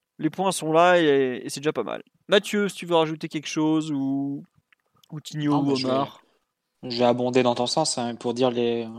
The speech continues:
Speaker 2: la, la fréquence à laquelle s'enchaînent les matchs. Mbappé, il en est à son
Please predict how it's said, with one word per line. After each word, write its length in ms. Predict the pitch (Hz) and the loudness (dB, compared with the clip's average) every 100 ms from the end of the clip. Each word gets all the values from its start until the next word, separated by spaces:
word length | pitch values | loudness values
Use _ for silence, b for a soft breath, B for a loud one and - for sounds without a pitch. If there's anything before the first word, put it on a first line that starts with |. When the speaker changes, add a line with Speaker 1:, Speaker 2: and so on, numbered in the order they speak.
| - 117 _ _ _ _ | -18 -20 _ _ _ _
Speaker 2:
la, 220 | 120 123 | -4 -2
la 60 | 120 | -2
fréquence 440 | - 135 143 139 | -2 0 0 2
à 20 | 123 | 2
laquelle 260 | 120 127 | 0 -2
s'enchaînent 380 | - 127 - 123 | -4 -8 -6 -6
les 80 | 120 | -2
matchs. 300 | 143 - - b b _ - | -2 -4 -14 b b _ -6
Mbappé, 300 | 113 120 156 | -2 2 2
il 80 | 127 | 2
en 100 | 127 | 2
est 60 | |
à 80 | 127 | 0
son 200 | - - | 0 -8